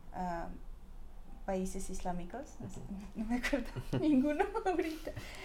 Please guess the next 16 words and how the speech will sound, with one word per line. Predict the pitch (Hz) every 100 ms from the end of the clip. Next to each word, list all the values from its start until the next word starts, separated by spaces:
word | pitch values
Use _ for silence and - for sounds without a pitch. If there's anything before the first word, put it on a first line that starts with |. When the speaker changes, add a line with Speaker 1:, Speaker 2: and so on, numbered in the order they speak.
| - - -
Speaker 1:
Este, | 220 220 - 208 202 110 214 - - - -
entonces, | 208 - 202 202 - 202 190 196 190 - - - - - -
am, | 190 190 185 185 185 185 190 190 - - - - - - - - - - - - - -
o | 202
sea, | 233 208
l-, | 208 -
lo | 214 208
que | 220 202 190
nosotros | 208 208 247 240 262
teníamos | 208 208 202 202
que | -
hacer, | - 214 247 - - - -
las | 196 196
mujeres | 202 208 233 214 226 -
al | 202
menos, | 196 185 208 277